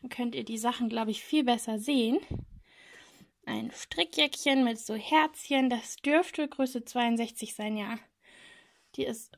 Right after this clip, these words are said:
einfach unglaublich süß. Ich hoffe, dass sie ihr nicht zu groß ist. Aber, naja, besser zu groß als zu klein. Ich finde das ja auch süß, wenn die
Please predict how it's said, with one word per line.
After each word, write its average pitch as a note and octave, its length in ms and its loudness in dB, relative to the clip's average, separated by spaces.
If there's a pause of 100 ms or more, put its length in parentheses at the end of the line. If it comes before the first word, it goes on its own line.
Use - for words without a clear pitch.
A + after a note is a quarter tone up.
einfach A3+ 360 -4
unglaublich A3+ 640 -6
süß. A3 340 -8
Ich - 200 -12
hoffe, A3+ 220 -6
dass G#3+ 240 -6
sie A3+ 120 -6
ihr A3 100 0
nicht A3 260 -2
zu A3+ 100 -10
groß B3+ 520 -4
ist. - 480 -6 (680)
Aber, E4+ 460 12
naja, A3+ 260 6
besser C#4 340 4
zu F#4+ 100 -2
groß F4 140 0
als D4+ 200 2
zu - 120 -6
klein. A3 400 0 (880)
Ich - 60 -16
finde C4 200 0
das A3 200 -4
ja G#3 140 -2
auch G#3+ 60 -6
süß, G#3+ 300 -8
wenn G#3 160 -8
die G#3 200 -8